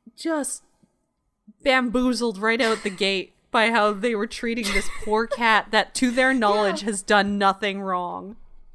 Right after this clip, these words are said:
Speaker 1: He's just
Speaker 2: Yeah.
Speaker 1: a sweet little stray cat. <laughs> And they're like, "No,
Speaker 2: Yeah.
Speaker 1: fuck him. He looks kinda creepy 'cause he's so skinny, because he's a stray cat." So I was actually gonna ask you if the cat showed up in, like, previous S-,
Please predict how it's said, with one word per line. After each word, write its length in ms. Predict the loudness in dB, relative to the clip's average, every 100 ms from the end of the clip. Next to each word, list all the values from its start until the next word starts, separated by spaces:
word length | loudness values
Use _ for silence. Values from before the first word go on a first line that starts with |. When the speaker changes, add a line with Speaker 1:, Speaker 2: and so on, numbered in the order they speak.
| -20 -14 -4
Speaker 1:
He's 220 | -4 -4
just 440 | -6 -2 0 0
Speaker 2:
Yeah. 40 | -2
Speaker 1:
a 40 |
sweet 340 | -4 -6 -8 -6
little 160 | -6
stray 280 | -6 -4 -6
cat. 440 | -4 -4 -2 -4 -8
<laughs> 40 |
And 360 | -12 -12 -16 -12
they're 80 | -10
like, 240 | -8 -10 -6
"No, 180 | -4 -4
Speaker 2:
Yeah. 100 | -2
Speaker 1:
fuck 220 | -2 0
him. 240 | -4 -4 -8 _ _ _
He 100 | -4
looks 240 | -2 -2
kinda 260 | 0 0 0
creepy 520 | -2 -4 -4 -6 -8 -10 -16
'cause 220 | 2 2 4
he's 180 | 0 2
so 160 | 2
skinny, 600 | 2 0 2 2 2 -4 -8 -18 -20 -4
because 320 | -2 4 4
he's 160 | 2 0
a 80 | 2
stray 400 | 2 2 2 0
cat." 460 | 0 4 4 4 -4 _ _
So 220 | -6 0
I 80 | 4
was 140 | 4
actually 260 | 2 0 0
gonna 160 | 0 0
ask 400 | 2 0 0 -6
you 280 | -6 -8 -10 _ _ _ _ _
if 160 | 0 0
the 80 | -2
cat 340 | -2 0 0
showed 300 | 0 -2 2
up 220 | 0 0
in, 100 | -2
like, 220 | -4 -6
previous 1000 | -2 0 2 2 0 0 -2 -2 -4 -6
S-, 60 | -6